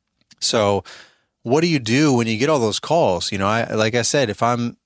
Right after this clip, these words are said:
I just said all this stuff of why it's challenging for me to have to answer my phone, and I'd rather people <laughs> email me all the time, but that's not always the case. I, I still get tons of phone calls. So what do you do? How do you handle that?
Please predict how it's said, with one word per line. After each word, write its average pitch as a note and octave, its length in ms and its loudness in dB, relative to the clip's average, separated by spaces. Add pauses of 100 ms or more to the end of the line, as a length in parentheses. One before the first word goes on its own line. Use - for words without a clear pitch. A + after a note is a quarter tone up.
I B2 140 -2
just C3+ 220 -2
said C#3 160 2
all A#2 140 2
this A2+ 120 0
stuff A2 220 -2
of G#2 100 -6
why G#2 200 2
it's - 120 -4
challenging G#2+ 500 0
for G#2 160 -2
me A2 300 0
to G#2+ 60 0
have G#2 120 0
to - 80 -8
answer G#2 300 0
my G2+ 180 -2
phone, A2 480 0
and F2+ 300 -2
I'd F#2 160 -2
rather G2 220 0
people G2 260 -4
<laughs> - 20 -2
email A2 320 0
me G#2+ 120 0
all G#2+ 100 2
the G#2+ 80 0
time, G#2+ 400 -2
but - 100 -6
that's F#2+ 220 0
not G2 120 0
always F#2 200 0
the - 80 -8
case. A2 480 0
I, E2+ 200 -2
I F#2 80 -2
still G2 280 -2
get F#2 160 -2
tons G#2 240 -2
of F#2 80 -6
phone A2+ 240 -4
calls. A2 380 0
So G2+ 240 0 (320)
what C#3 140 0
do C#3 40 2
you A#2+ 80 2
do? B2+ 220 0
How A2 160 0
do A#2 80 -2
you G#2+ 60 -4
handle B2 280 0
that? E2+ 260 0